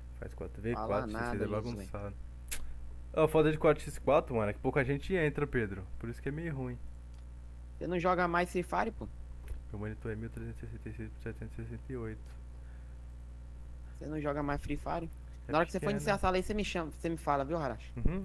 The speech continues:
Speaker 1: É pequeno, né, ô Abacate? O meu é grande até, vinte e quatro
Speaker 2: Manda um,
Speaker 1: polegada e meia.
Speaker 2: mandei um oi, beleza, Miguel?
Speaker 1: Voltei, boa, Supra.
Speaker 2: Guilherme, na verdade. Guilhermizada, depois eu vou ver lá. Cadu,
Speaker 1: Homem
Speaker 2: como é
Speaker 1: não
Speaker 2: ser
Speaker 1: mente.
Speaker 2: baiano?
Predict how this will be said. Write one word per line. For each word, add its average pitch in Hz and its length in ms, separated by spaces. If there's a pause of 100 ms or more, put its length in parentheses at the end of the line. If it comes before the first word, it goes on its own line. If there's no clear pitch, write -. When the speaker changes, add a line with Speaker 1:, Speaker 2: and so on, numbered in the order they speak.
Speaker 1:
É 120 80
pequeno, 202 360
né, 190 180
ô 202 60
Abacate? 170 560 (360)
O 147 40
meu 180 160
é 208 40
grande 185 320
até, 151 300 (120)
vinte 135 220
e - 40
quatro 135 280
Speaker 2:
Manda 185 280
um, 196 40
Speaker 1:
polegada 190 180
e - 40
meia. 175 140
Speaker 2:
mandei 185 260
um 202 100
oi, 175 140
beleza, 185 420
Miguel? 127 440 (160)
Speaker 1:
Voltei, 101 460
boa, 110 220
Supra. 127 180
Speaker 2:
Guilherme, 147 340
na 131 100
verdade. 127 380 (880)
Guilhermizada, 123 600
depois 120 280
eu 147 60
vou 151 100
ver 143 120
lá. 120 180 (1300)
Cadu, 156 280
Speaker 1:
Homem 196 120
Speaker 2:
como 175 220
é 214 40
Speaker 1:
não 220 60
Speaker 2:
ser 220 80
Speaker 1:
mente. 185 80
Speaker 2:
baiano? 175 420